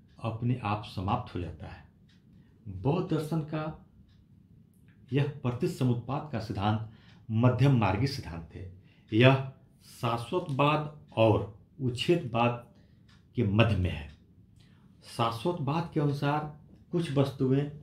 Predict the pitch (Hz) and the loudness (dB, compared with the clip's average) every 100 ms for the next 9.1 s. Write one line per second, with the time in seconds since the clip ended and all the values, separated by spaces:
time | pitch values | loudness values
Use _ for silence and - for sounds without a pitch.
0 | - - 113 117 165 170 - 104 - 123 | -16 -14 -4 6 6 6 -6 -10 0 0
1 | 123 - - - - - - _ _ - | 0 -6 -20 -20 -20 -20 -20 _ _ -20
2 | - - 92 - 123 - - 90 - - | -12 -8 -6 0 0 0 -6 -12 -14 -20
3 | - - - - 123 123 165 165 120 160 | -20 -20 -12 2 2 4 2 4 4 4
4 | 135 123 - 98 98 135 95 92 90 - | 4 2 2 0 2 2 0 -6 -12 -14
5 | - - - 135 - 190 180 147 185 - | -20 -20 -2 -2 2 2 4 4 2 2
6 | 143 123 117 113 113 - - - - 107 | 0 2 2 2 0 -4 -16 -18 -8 2
7 | 123 - 139 139 151 151 113 - 143 120 | 4 4 4 6 4 2 -4 -4 -6 0
8 | 120 - - 135 139 139 117 113 127 - | 0 0 2 4 6 4 0 2 2 2
9 | - | -8